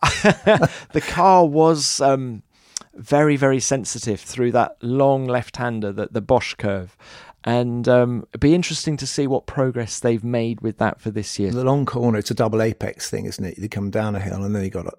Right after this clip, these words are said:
Speaker 1: is that the one you're talking
Speaker 2: Yes,
Speaker 1: about?
Speaker 2: yeah, that's
Speaker 1: Yeah.
Speaker 2: where he crashed
Speaker 1: And,
Speaker 2: in
Speaker 1: and, it,
Speaker 2: quali.
Speaker 1: and what happens is they, um, the first one is the road drops away. So you come, you approach it on a kind of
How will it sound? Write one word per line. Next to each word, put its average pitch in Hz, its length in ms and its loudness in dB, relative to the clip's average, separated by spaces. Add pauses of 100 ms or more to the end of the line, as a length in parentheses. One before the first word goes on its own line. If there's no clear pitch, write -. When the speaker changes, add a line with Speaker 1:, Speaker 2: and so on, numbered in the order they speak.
Speaker 1:
is - 140 -6
that 131 120 2
the 135 60 0
one 127 100 4
you're 123 100 6
talking 127 240 4
Speaker 2:
Yes, - 260 2
Speaker 1:
about? - 40 -16
Speaker 2:
yeah, 123 220 4
that's 123 200 0
Speaker 1:
Yeah. 120 120 6
Speaker 2:
where 120 100 2
he 113 80 -4
crashed 127 340 0
Speaker 1:
And, 139 100 2
Speaker 2:
in - 0 -
Speaker 1:
and, - 20 -
it, - 20 2 (120)
Speaker 2:
quali. 104 40 -2
Speaker 1:
and 120 300 2
what 135 180 4
happens 135 360 0
is 107 120 -10
they, 110 300 0
um, 107 340 -4 (300)
the 131 80 -4
first 156 340 4
one 135 140 6
is 117 280 2
the 117 140 -4
road 117 220 4
drops - 360 -2
away. 101 380 0
So - 160 -6
you 113 120 0
come, 123 360 2
you 117 60 0
approach 139 440 2
it 104 100 -2
on 101 100 -6
a 104 40 -8
kind 107 180 -4
of - 180 -12